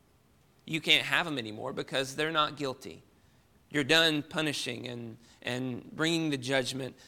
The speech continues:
against my people." Verse sixteen, "Therefore, let no one pass judgment on you in question of food and drink,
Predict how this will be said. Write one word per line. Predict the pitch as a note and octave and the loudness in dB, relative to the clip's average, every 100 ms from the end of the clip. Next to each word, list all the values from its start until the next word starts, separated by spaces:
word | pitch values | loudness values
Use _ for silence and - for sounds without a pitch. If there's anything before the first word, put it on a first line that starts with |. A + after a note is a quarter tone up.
| - | -4
against | A#2+ C3+ C3 - - - - - | -2 0 0 -2 -8 -8 -16 -2
my | C3+ B2 | 2 2
people." | - B2+ - F#2+ G2+ | 2 -6 -6 -6 -2
Verse | D#3 D3 | 0 4
sixteen, | - D3+ - C#3 C3 A#2 - - - - - | 2 2 0 2 2 -2 -10 -20 -20 -20 2
"Therefore, | D3 F#3 F#3+ E3+ D#3 D3+ D3 - - | 10 10 10 6 8 8 4 -6 2
let | D#3+ D#3 - | 10 10 8
no | D3+ E3+ A3+ A3 | 4 8 10 8
one | A3 A3 G#3+ | 6 0 -2
pass | - D#3+ D3 - | 4 4 4 -2
judgment | - F3 F3+ D#3+ F3 E3 - | 0 4 4 4 0 0 0
on | C#3+ C3+ | 0 0
you | C#3 D3+ D#3 D3+ C#3+ | 2 2 2 2 -2
in | C#3 | -4
question | - C#3+ C#3+ - D#3 C#3+ | 0 2 4 2 -2 -4
of | A#2 | -6
food | - E3 E3+ G3 G#3 - - | -4 2 2 2 0 -6 -4
and | B2+ A#2+ | -4 -2
drink, | A#2+ D#3 G3 - - | -2 0 0 -2 -12